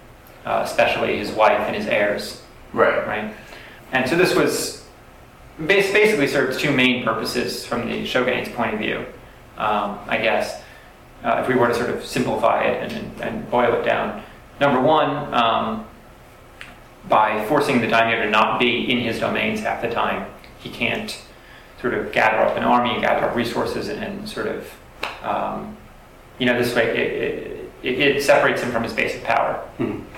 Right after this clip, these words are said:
Speaker 1: Uh, secondly, because the, the journeys to Edo and back, and maintaining a mansion in Edo, and all of these kinds of things were extremely expensive, um, it also helped keep the daimyo, um,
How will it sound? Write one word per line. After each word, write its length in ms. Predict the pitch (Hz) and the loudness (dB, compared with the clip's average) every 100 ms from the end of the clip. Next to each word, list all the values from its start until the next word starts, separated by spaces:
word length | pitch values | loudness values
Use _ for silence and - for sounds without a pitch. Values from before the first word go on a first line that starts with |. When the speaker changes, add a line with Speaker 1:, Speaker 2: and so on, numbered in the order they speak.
| - - - - - | -18 -18 -20 -20 -6
Speaker 1:
Uh, 160 | - - | -2 0
secondly, 460 | 165 165 151 135 | 4 4 4 2
because 340 | 120 110 143 123 | 2 0 0 2
the, 360 | 123 113 - - - - 123 | 2 2 -4 -10 -20 -12 -6
the 80 | |
journeys 600 | 107 120 147 147 120 - - | -2 2 2 2 0 -2 -2
to 200 | 160 - | 2 4
Edo 520 | - - - - - - - | 4 4 2 0 -6 -14 -6
and 140 | 113 113 | -2 2
back, 500 | 113 110 - - - - - - - - - - | 4 2 -2 -8 -14 -20 -20 -20 -20 -20 -20 -2
and 240 | 117 113 | 0 0
maintaining 600 | 107 - - 143 139 127 | -2 -2 -2 0 2 2
a 80 | 120 | 2
mansion 340 | 120 143 - 123 | 2 2 0 -2
in 80 | |
Edo, 580 | 120 117 113 - - - - | 0 2 4 2 0 -6 -10
and 100 | 120 | 0
all 180 | 120 120 | 2 2
of 60 | 107 | 0
these 80 | - | -4
kinds 200 | 117 - | -4 -4
of 100 | - | -4
things 280 | 120 110 - | -4 -4 -4
were 200 | 117 - | -6 -6
extremely 380 | - - 127 110 | -4 0 2 2
expensive, 720 | 110 - 113 - - - - - - - | 0 0 0 0 -4 -4 -10 -18 -20 -4
um, 360 | 107 104 - - - - - - | 0 0 0 -10 -16 -20 -20 -4
it 100 | 117 | 2
also 360 | - - 113 - | 2 2 0 0
helped 260 | 113 - - | 0 -2 -2
keep 220 | 123 - | -4 -2
the 60 | |
daimyo, 600 | 120 113 110 110 104 - 117 | 0 0 2 0 -2 -2 -2
um, 420 | 107 104 104 | 0 -2 -4